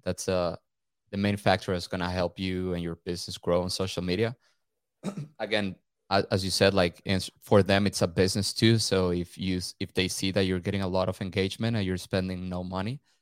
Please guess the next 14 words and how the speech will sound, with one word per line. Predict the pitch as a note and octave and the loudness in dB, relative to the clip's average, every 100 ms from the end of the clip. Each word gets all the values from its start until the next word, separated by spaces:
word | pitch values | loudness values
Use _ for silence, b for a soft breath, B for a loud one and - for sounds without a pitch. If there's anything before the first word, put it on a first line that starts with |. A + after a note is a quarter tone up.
| _ - | _ -10
they're | F2 | -6
probably | - F2+ F#2 | 0 0 0
gonna | F#2 F2 | -6 -6
drop | - - - | -4 -4 -2
your, | F#2+ F#2 F2 F2+ | -2 0 -2 -2
<laughs> | A2+ - | -2 0
your | G#2 | 0
engagement | F#2 F#2 F#2 F#2+ F#2 | 2 0 0 -2 -4
a | |
little | F2 F2 F#2 | -4 -4 -4
bit | G2 F#2 | -4 -6
just | F2+ - | -10 -8
to, | - | -8
like, | E3 - - | -6 -8 -12